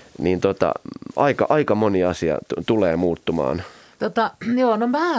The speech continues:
Speaker 2: en usko, että, että kuningashuone katoaa Englannista, mutta sehän johtuu siis siitä, että kun mä ajattelen, että me kaivataan siis ihan samalla tavalla kuin, kuin tota, kirkot, eri kirkokunnat eivät,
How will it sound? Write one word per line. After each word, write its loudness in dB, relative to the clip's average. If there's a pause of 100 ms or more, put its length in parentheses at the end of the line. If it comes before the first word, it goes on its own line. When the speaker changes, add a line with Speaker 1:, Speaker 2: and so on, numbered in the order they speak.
(120)
Speaker 2:
en -2
usko, -8
että, -8
että -10
kuningashuone -12
katoaa -8
Englannista, -6 (180)
mutta 0
sehän 0
johtuu 0
siis -4
siitä, 0
että -8
kun -4
mä 2
ajattelen, 0
että 0 (480)
me -2
kaivataan 2
siis -2
ihan 0
samalla 2
tavalla 0
kuin, -6
kuin -4
tota, 2 (260)
kirkot, 0
eri -2
kirkokunnat -2
eivät, -6